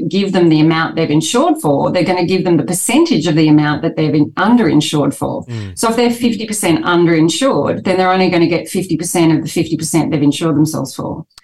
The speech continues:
Speaker 2: Yeah.
Speaker 1: So, you know, it's incredibly complex and it's unbelievably high risk. And again, this is where experts come in and the importance of,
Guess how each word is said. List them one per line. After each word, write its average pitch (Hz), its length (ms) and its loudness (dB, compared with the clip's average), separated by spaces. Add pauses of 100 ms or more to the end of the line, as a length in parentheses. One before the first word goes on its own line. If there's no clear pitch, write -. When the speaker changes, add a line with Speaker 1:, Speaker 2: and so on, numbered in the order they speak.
Speaker 2:
Yeah. 90 140 -14 (280)
Speaker 1:
So, 180 500 0 (120)
you 190 100 -2
know, 170 100 2
it's 170 120 -4
incredibly 202 560 0
complex 180 680 -2
and 180 140 0
it's - 160 -4
unbelievably 170 760 0
high 160 260 -2
risk. 156 640 -2
And 175 120 0
again, 170 300 2
this 185 160 -2
is 170 80 -6
where 165 160 0
experts 151 480 -4
come 151 180 2
in 151 120 4
and 151 120 4
the 151 60 4
importance 156 580 0
of, 147 240 -2